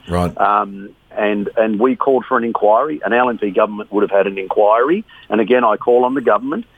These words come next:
Speaker 2: um, the, the, the new Palaszczuk government, to, as quickly as possible, have a, a full parliamentary independent inquiry into what has happened on North Stradbroke Island to clear the air,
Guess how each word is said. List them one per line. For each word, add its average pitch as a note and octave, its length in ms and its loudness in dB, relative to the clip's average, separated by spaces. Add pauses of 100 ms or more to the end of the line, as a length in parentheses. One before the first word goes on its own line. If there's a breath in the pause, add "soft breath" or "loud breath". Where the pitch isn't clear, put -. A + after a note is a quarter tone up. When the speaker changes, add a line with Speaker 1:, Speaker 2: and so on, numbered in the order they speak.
(260 soft breath)
Speaker 2:
um, G#2 320 -2 (140)
the, A2+ 80 -10 (100)
the, G2 280 -4
the A2 80 -2
new A#2+ 180 4
Palaszczuk A#2+ 580 -2
government, G2 420 -2 (400 soft breath)
to, A2+ 200 0
as G2+ 100 -2
quickly C#3 380 -4
as C3+ 100 -2
possible, F#2+ 520 -2
have G#2 180 -2
a, G2 120 0 (220)
a F#2+ 60 -6
full C#3 320 0
parliamentary A2+ 760 -2
independent A#2 540 2
inquiry G2 680 2 (460 loud breath)
into A#2+ 220 2
what A2 220 2
has G#2 100 -6
happened G#2+ 340 -4
on G#2 140 -2
North G#2 200 0
Stradbroke G2 460 0
Island G2 300 0
to F#2 60 -2
clear C#3+ 280 4
the D#3 180 4
air, C3 240 4